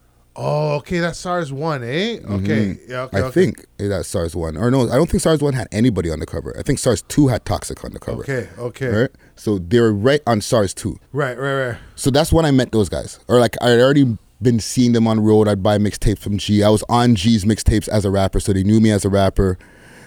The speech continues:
Speaker 2: But they'd see me pulling up, you know, the rapper, the hustler guy pulling up in the Jeep all the time. You know what I'm saying?
Speaker 1: Okay.
Speaker 2: So we were already cool. It was kind of like an easy transition. Like, "Yo, let me see what I can do to get you to different places." You know what I'm saying?
Speaker 1: Right.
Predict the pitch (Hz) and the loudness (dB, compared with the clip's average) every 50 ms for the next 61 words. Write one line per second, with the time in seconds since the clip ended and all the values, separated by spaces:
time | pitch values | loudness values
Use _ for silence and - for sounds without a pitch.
0 | - - - 98 78 101 104 92 - - - 120 110 98 104 - - 123 104 101 | -6 -2 -2 0 2 2 2 0 0 -2 -2 0 2 2 2 2 2 2 4 2
1 | 95 98 95 - - 107 101 95 95 95 92 87 107 101 101 - 110 98 98 92 | 2 0 0 0 0 0 0 0 2 0 2 2 2 2 2 0 0 -2 -2 -4
2 | - - - _ - 214 233 254 233 - 151 143 113 - 104 98 90 - - 131 | -6 -10 -20 _ -2 0 2 2 2 2 0 0 2 2 0 0 0 0 0 2
3 | 127 127 123 - 135 139 143 127 - 180 131 117 135 117 107 95 92 - - 82 | 2 0 0 0 0 0 0 2 2 2 2 4 4 2 2 2 2 2 0 0
4 | 62 - - - - - - 101 107 107 113 113 - 127 143 170 214 180 123 110 | -4 -10 -14 -18 -12 -6 -4 0 0 2 2 2 2 2 2 2 2 0 -4 -8
5 | - 147 135 123 104 - - - - - - - 139 127 123 123 120 117 104 - | -10 -10 -8 -8 -10 -12 -16 -20 -20 -14 -4 2 4 6 6 8 6 6 4 2
6 | - _ _ _ _ _ _ _ _ _ - - 123 131 135 131 135 143 143 143 | -4 _ _ _ _ _ _ _ _ _ -2 0 2 4 4 4 4 4 4 4
7 | 131 - - 190 180 123 - - - - _ _ _ _ _ - 113 113 110 101 | 2 2 4 4 4 4 2 0 -6 -20 _ _ _ _ _ 0 2 2 2 2
8 | 123 113 - - - 147 139 131 120 113 107 - 117 - 95 120 123 113 120 - | 0 -2 -2 -4 -2 0 0 0 0 0 -2 -2 -4 -4 -4 -2 -2 -2 -2 -2
9 | - 117 110 101 123 139 - - 98 92 87 82 85 - 107 113 95 92 73 57 | -2 -2 0 0 0 0 0 -2 -4 -4 -6 -6 -4 -2 0 0 0 0 -2 -6
10 | 67 82 98 120 117 110 107 110 110 104 101 - - - - - 113 110 107 95 | -6 -6 -4 -2 -2 -2 -2 -4 -4 -6 -8 -12 -14 -10 -4 -2 0 0 0 0
11 | 90 - 110 95 95 110 98 95 - 107 98 - - 107 92 92 80 90 - - | -2 -4 -4 -2 -2 -2 -2 0 -2 -2 -2 -2 -4 -6 -6 -4 -6 -6 -6 -8
12 | 87 - - 113 120 113 - - 62 - - 78 76 82 85 87 - - 95 110 | -6 -4 0 0 0 0 -2 -6 -10 -10 -8 -8 -8 -6 -6 -6 -4 -4 -2 0
13 | 127 160 196 - _ - 120 143 139 123 107 | 0 -2 -4 -6 _ -8 -6 -4 -4 -6 -6